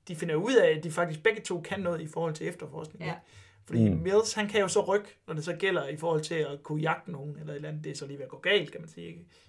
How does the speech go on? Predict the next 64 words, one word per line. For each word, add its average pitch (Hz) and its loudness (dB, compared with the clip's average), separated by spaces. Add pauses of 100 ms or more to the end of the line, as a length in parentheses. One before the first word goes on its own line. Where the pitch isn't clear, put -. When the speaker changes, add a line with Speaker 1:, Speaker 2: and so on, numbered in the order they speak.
(140)
Speaker 1:
Igen 165 -4
måske 160 -6
et 156 -6
tema, 170 -4
det 143 -4
her 139 -10
med, 151 0
at, 156 -12 (420)
at 160 -6
hvis 151 -6
man 151 -4
lader 151 -4
følelserne 185 0
løbe 160 0
af 170 2
med 156 -2
sig, 156 -8 (160)
så - -8
går 160 0
det 143 -4
galt, 156 -2
ikke? 151 -12 (120)
Speaker 2:
Ja. - -14
Speaker 1:
Det - -10
er - -4
jo 147 -6
egentlig 151 0
også 151 -2
det, 156 -6
John 147 -4
Doe 175 -2
gør 156 -4
til - -10
sidst, - -14
ikke? - -12 (680)
Det - -8
er 165 0
jo 165 0
ikke 170 -4
en 156 -2
del 190 2
af 123 -4
hans 151 -6
plan 170 -2
oprindeligt, 156 -6
vel? 160 -6
Men 165 -8
så 180 -6
lader 170 0
han 139 -6
følelserne 180 -4 (520)
løbe 160 4
af 262 6
med 220 0
sig, 202 -4
og 165 -6
så 175 -10
skal - -4
han 151 -2
straffes, 156 -6
ikke? 156 -12 (140)
Til 156 -16
sidst, 160 -14
ikke? 170 -12